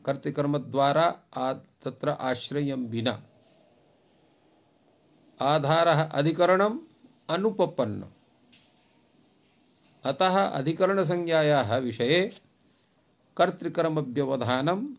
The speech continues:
या कर्तृकर्म द्वारा आधार स-, अ, विधानम तत्र क-, यः आधारः कारकरूपः तस्य अधिकरण संज्ञा भवति। तो इसलिए कर्तृ और कर्म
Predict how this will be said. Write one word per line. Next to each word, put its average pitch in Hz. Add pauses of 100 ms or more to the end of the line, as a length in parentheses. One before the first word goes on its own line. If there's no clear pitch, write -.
(680)
या 135
कर्तृकर्म 156
द्वारा 139 (160)
आधार 127
स-, -
अ, - (1040)
विधानम 123 (1900)
तत्र 135
क-, -
यः 165 (1200)
आधारः 131 (580)
कारकरूपः 123 (480)
तस्य 151
अधिकरण 127
संज्ञा 117
भवति। - (1120)
तो 147
इसलिए 180
कर्तृ 170
और 170
कर्म 160